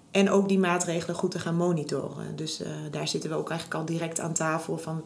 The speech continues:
"Nou ja, dit zijn de maatregelen die we bijvoorbeeld willen gaan nemen. Eh, hoe kunnen we dat goed gaan monitoren of wat wij bedacht hebben ook dus de daadwerkelijk gewenste effecten heeft." Eh, en dat bouwen we dan ook in dashboards, wat eigenlijk dan geautomatiseerd, eh,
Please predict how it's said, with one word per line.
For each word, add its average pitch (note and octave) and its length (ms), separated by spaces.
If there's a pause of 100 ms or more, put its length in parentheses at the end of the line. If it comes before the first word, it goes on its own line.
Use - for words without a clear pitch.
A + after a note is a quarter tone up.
"Nou E3 160
ja, C#3+ 80
dit E3 160
zijn D#3 140
de D#3 60
maatregelen D#3+ 580
die D#3+ 120
we D3+ 80
bijvoorbeeld D3+ 440
willen D#3 180
gaan F3 200
nemen. G3+ 460 (480)
Eh, E3+ 180
hoe G3 120
kunnen G3 240
we F3 60
dat E3+ 140
goed G3 180
gaan E3 160
monitoren E3 720
of - 180
wat D#3 160
wij D3+ 160
bedacht D#3 360
hebben D#3 300
ook D#3 200
dus D#3 180
de D3 80
daadwerkelijk D3+ 640
gewenste D#3 440
effecten - 420
heeft." - 380 (760)
Eh, D#3+ 120 (260)
en E3+ 80
dat E3 180
bouwen D#3+ 280
we E3 80
dan D3+ 140
ook D3 160
in D#3 100
dashboards, F3+ 720
wat D#3 200
eigenlijk D3+ 340
dan D3 80
geautomatiseerd, D3+ 960
eh, D#3 100